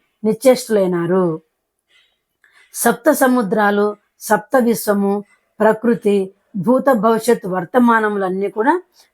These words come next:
కనిపించుచున్నాయి. ఆ విరాట్ రూపుని ఎడమ చెవిలో శంకరుడు,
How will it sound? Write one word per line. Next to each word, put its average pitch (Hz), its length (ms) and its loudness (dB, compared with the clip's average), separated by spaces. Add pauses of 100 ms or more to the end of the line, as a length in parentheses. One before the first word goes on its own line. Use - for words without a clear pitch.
కనిపించుచున్నాయి. 190 880 0 (380)
ఆ 233 160 2
విరాట్ 220 520 0
రూపుని 220 680 0 (320)
ఎడమ 220 280 2
చెవిలో 208 480 0
శంకరుడు, 196 720 -2